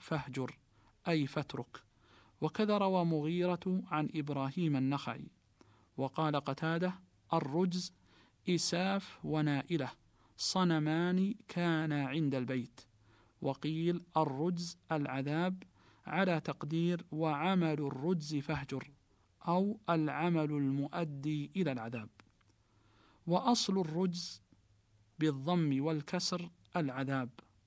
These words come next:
الرجز والرجز. قال الله تعالى: "لئن كشفت عنا الرجز لنؤمنن لك". وقال تعالى:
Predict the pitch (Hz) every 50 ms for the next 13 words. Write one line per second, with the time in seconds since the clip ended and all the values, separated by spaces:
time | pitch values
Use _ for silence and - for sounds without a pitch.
0 | - 165 160 147 143 131 143 170 180 165 151 147 160 190 202 208 - - - 151
1 | 151 143 139 131 139 147 131 127 - - - - _ _ _ _ _ _ - 156
2 | 156 151 147 143 135 135 143 147 139 139 135 127 - 135 123 135 156 165 175 175
3 | 185 190 196 220 - - - - - - - - 180 185 - 233 202 202 185 180
4 | 170 - 165 156 - 185 170 - - - - 160 147 151 170 165 156 151 147 147
5 | 143 143 135 143 170 180 151 139 139 143 160 160 156 - - _ - 165 180 180
6 | 165 160 - 147 143 143 139 139 135 135 131 127 120 127 131 - - - - _
7 | _ _ _ - - - - _ - - - - 147 147 147 147 143 143 147 139
8 | 135 143 151 160 160 165 170 175 190